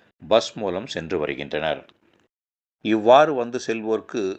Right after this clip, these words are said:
இயற்கை உபாதையை போக்கிக் கொள்ள கட்டண கழிப்பறை வசதியை ஆரணி பேரூராட்சி மன்றம் உரிய முறையில் செய்து தரவில்லை என்ற குற்றச்சாட்டு நீடித்து வருகிறது. எனவே ஆரணி பஸ் நிறுத்தம் அருகே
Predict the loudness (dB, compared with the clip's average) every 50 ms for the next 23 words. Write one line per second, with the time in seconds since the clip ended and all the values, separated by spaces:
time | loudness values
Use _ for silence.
0 | -10 _ -10 -4 -4 -4 -4 -4 -4 -4 -4 -4 -4 -2 0 0 0 0 0 -4
1 | -4 -4 -4 -4 -6 -6 -6 -6 -6 -6 -10 -12 -10 -6 -4 -2 0 0 0 0
2 | 0 -2 -8 -12 _ -20 _ _ _ _ _ -2 -2 -2 -2 -2 -4 -4 -4 -4
3 | -2 -2 -4 -4 -4 -4 -2 -2 0 0 -2 -4 -6 -6 -8 -8 -6 -4 -2 -2
4 | -4 -4 -8 -14 -18 -20 _ _ _ _ _ _ -2 4 6 6 6 4 2 -4
5 | -8 -4 -4 -2 -2 -2 0 -2 -2 -2 -4 -12 -10 -10 -10 -10 -6 -6 -6 -6
6 | -8 -12 -12 -10 -10 -8 -6 -4 -6 -6 -4 -4 -4 -4 -4 -4 -6 -8 -8 -6
7 | -6 -4 -4 -4 -4 -2 -2 -2 -2 -4 -4 -4 -4 -4 -4 -6 -8 -8 -10 -12
8 | -12 -12 -10 -4 -4 -4 -2 -2 -2 -4 -4 -4 -6 -6 -6 -6 -6 -8 -12 -20
9 | -20 -20 -20 -20 _ _ -8 -4 -4 -4 -4 -4 -8 -6 -6 -6 -4 -4 -6 -6
10 | -6 -6 -6 -6 -6 -6 -6 -8 -10 _ _ _ _ _ _ _ _ _ _ _
11 | _ _ _ _ -8 -4 -2 0 2 2 4 2 2 2 -2 -6 -16 -20 _ _
12 | _ 0 6 6 8 8 6 4 0 -4 -6 -6 -6 -6 -6 -8 -10 -10 -10 -10
13 | -8 -8 -8 -6 -4 -4 -4 -4 -4 -4 -2 -2 -2 -2 -6 -10